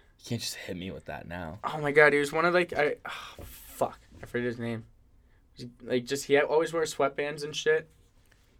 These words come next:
Speaker 1: Oh, is it from the eighties, the Bears quarterback?
Speaker 2: Yeah, that's exactly it. What's his name?
Speaker 1: Um, oh my god, what's his name?
Speaker 2: I forget. That's what I mean. I was watching a video on him the other day.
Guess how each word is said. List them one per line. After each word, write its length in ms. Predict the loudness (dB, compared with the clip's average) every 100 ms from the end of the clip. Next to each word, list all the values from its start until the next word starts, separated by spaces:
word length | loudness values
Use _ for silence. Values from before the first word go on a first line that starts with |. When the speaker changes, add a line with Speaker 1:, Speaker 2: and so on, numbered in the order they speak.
| _ _ _ _ _
Speaker 1:
Oh, 180 | 4 4
is 160 | 4 -2
it 60 |
from 220 | -4 0
the 140 | 2 2
eighties, 320 | 2 0 -2
the 80 | -4
Bears 320 | 0 0 0
quarterback? 440 | 0 -2 0 0 8
Speaker 2:
Yeah, 220 | 8 8
that's 280 | 6 4 2
exactly 460 | 2 4 4 2
it. 120 | 0 0
What's 200 | -2 -2
his 120 | -6
name? 300 | -6 -6 -6
Speaker 1:
Um, 640 | -4 0 0 0 -2 -6 -12 _ _ _ _ _ _ _ _ _ _ _ _ _ _ _ _ _ _ _ -12
oh 100 | -8
my 80 | -6
god, 140 | -4
what's 160 | -6 -8
his 100 | -8
name? 200 | -8 -10 -12 -6
Speaker 2:
I 100 | -6
forget. 480 | 0 2 6 4 4
That's 220 | 0 2
what 120 | 2
I 40 | 2
mean. 180 | 2
I 60 | 0
was 120 | 0
watching 240 | 0 0 0
a 40 |
video 260 | 0 0 -2
on 120 | -4
him 120 | -4
the 80 | -2
other 140 | -2 -2
day. 300 | -2 -2